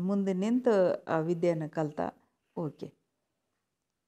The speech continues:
ಇದರಲ್ಲಿ ಹೆಚ್ಚಾಗಿ ಸ್ಟ್ರೆಸ್ ಕೊಟ್ಟು ಹೇಳ್ತಾ ಹೋಗೋದು ಏನನ್ನ ಬಹಳ, ಬಹಳ ಕಥಾನಕಗಳಲ್ಲಿ ಶೂದ್ರನನ್ನ ಮೇಲ್ವರ್ಗದವರು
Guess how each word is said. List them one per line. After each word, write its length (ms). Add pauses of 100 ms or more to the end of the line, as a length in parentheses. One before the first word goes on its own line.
(580)
ಇದರಲ್ಲಿ 480
ಹೆಚ್ಚಾಗಿ 960
ಸ್ಟ್ರೆಸ್ 560
ಕೊಟ್ಟು 520
ಹೇಳ್ತಾ 440
ಹೋಗೋದು 420
ಏನನ್ನ 460
ಬಹಳ, 280 (840)
ಬಹಳ 260 (260)
ಕಥಾನಕಗಳಲ್ಲಿ 1120 (2000)
ಶೂದ್ರನನ್ನ 1040 (1160)
ಮೇಲ್ವರ್ಗದವರು 1200